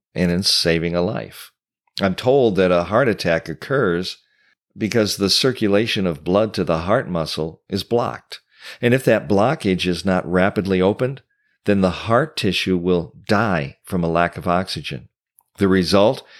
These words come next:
is a permanent heart damage and life-threatening problems. Now, I'm,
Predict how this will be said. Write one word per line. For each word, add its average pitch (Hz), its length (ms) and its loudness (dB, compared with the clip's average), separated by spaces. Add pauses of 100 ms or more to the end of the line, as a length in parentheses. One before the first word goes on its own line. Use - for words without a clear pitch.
(220)
is 90 180 -4
a 85 40 0
permanent 113 520 -2
heart 110 280 -2
damage 85 380 -2
and 92 140 0 (320)
life-threatening 92 840 0
problems. 110 680 -8 (600)
Now, 98 140 0
I'm, 101 160 0